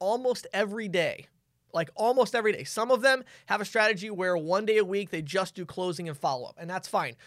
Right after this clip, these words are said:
But then four days a week they're out prospecting. Like, if you really wanna be successful as a sales professional at anything, go prospecting. Go prospecting, okay? So the most important habit is prospecting.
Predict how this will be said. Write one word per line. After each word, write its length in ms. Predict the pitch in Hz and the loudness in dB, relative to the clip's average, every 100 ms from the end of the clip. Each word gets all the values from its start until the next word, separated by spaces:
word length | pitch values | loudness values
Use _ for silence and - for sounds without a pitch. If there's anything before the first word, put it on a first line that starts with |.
| - _ 175 | -20 _ 0
But 160 | 185 | 0
then 240 | 196 196 175 | 2 -2 -2
four 380 | - 254 269 | -4 0 4
days 240 | 240 233 196 | 4 4 0
a 60 | |
week 260 | 202 185 143 | -2 -4 -4
they're 120 | 160 | -4
out 120 | 151 | -4
prospecting. 560 | - 160 147 147 135 139 | -2 -4 -4 -8 -8 -4
Like, 240 | 160 156 - - _ | -4 -4 -10 -20 _
if 140 | 185 175 | -2 0
you 140 | 214 | -2
really 280 | 208 269 320 | 0 0 0
wanna 260 | 294 285 | 2 2
be 100 | 254 | 0
successful 680 | 208 214 - 202 185 - 156 - | -6 -8 -4 0 0 -2 -6 -2
as 220 | 202 214 | -4 -4
a 80 | 240 | -6
sales 320 | - 220 220 | -2 -2 -2
professional 560 | 202 170 180 170 175 160 | -4 -4 -4 -4 -8 -6
at 160 | 180 - | -8 -6
anything, 560 | 240 285 180 127 123 151 - _ _ - 143 | -6 -6 -8 -12 -14 -16 -18 _ _ -12 0
go 580 | 185 214 240 240 247 - _ _ | 4 6 8 6 6 -2 _ _
prospecting. 800 | - - 214 196 - 123 - 95 - _ _ _ | -8 -2 -2 -2 -8 -12 -14 -20 -20 _ _ _
Go 360 | - 190 214 202 _ - | -2 0 0 -2 _ -6
prospecting, 680 | 208 214 - - - 143 135 | -4 -4 -4 -8 -8 -14 -2
okay? 280 | 190 208 220 - | 0 0 -2 -12
So 300 | - 262 180 - _ | 2 4 4 0 _
the 120 | 175 | -4
most 340 | 180 262 311 - | 4 6 6 0
important 360 | 277 285 233 | 0 0 4
habit 200 | 240 226 | 4 4
is 100 | 208 | 0
prospecting. 640 | - 226 - 202 196 208 | 2 2 2 -2 -2 -6